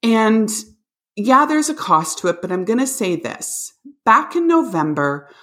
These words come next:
when the rapid testing project was announced at the airport, if they would have said there was a hundred and fifty dollar cost to do it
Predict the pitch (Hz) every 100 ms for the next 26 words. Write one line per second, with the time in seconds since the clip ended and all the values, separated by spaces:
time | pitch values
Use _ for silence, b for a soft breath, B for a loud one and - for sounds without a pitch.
0 | b 185 190 196 180 175 185 262 254 214
1 | - 202 202 185 156 151 165 - 170 180
2 | 180 147 147 - 165 - - 143 139 -
3 | 131 - 151 - 170 180 226 262 - 165
4 | 147 - 156 151 165 - 175 190 220 247
5 | - 185 - - 165 156 165 - 151 151
6 | - - 196 180 139 127 - -